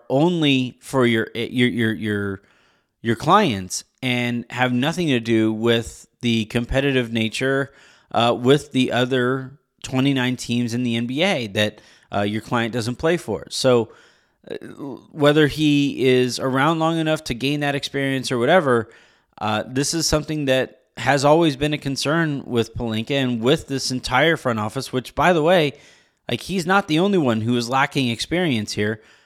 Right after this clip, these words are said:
Kurt Rambis doesn't, i-, i-, if he does have experience, it's all been bad.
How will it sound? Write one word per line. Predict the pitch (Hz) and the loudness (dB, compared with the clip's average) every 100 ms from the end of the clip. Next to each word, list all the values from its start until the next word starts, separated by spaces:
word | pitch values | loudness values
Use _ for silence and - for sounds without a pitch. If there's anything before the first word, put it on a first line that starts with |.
| _ | _
Kurt | - 120 | -2 -2
Rambis | 98 113 143 147 | 2 0 0 -2
doesn't, | - 131 139 - | -2 -2 -4 -4
i-, | |
i-, | 123 | -4
if | 127 131 - 120 - 123 | -2 -2 -2 -4 -2 -2
he | 139 | -2
does | 120 123 147 | -2 0 0
have | 160 143 | -2 -4
experience, | - 143 143 143 135 | -6 -6 -4 -4 -6
it's | 110 | -4
all | 120 135 | 2 2
been | 127 117 | 2 0
bad. | 101 120 107 101 | 0 0 0 -2